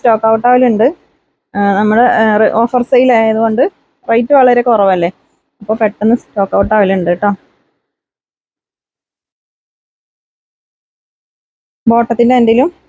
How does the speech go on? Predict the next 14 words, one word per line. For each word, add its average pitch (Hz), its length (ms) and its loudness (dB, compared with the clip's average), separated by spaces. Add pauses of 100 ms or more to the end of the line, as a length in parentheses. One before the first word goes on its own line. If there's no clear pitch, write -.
വർക്ക് 202 280 -4
വരുന്നുണ്ട്. 208 280 0 (760)
ജോർജറ്റ് 233 420 0
മെറ്റീരിയൽ 247 500 0
ആണ് 214 140 -2 (500)
ഇത്, 220 140 0 (1700)
ഫുൾ 269 140 2 (140)
ലൈനിങ്ങും 220 400 0
വരുന്നുണ്ട് 180 340 -4
ട്ടോ. 196 140 0
നല്ല 196 160 -2 (140)
സോഫ്റ്റ് 214 500 -2
മെറ്റീരിയൽ 202 480 -2
ആണ്. 208 120 -2